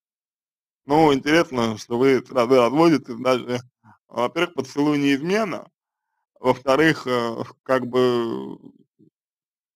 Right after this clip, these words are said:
почему причину не захотели узнать? А, как бы, что, ну, и что, вот,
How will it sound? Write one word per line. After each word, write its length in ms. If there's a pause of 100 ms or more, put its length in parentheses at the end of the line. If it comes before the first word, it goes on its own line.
(880)
почему 340
причину 400
не 80
захотели 440
узнать? 340 (1700)
А, 340 (360)
как 160
бы, 100
что, 300
ну, 240
и 100
что, 260
вот, 200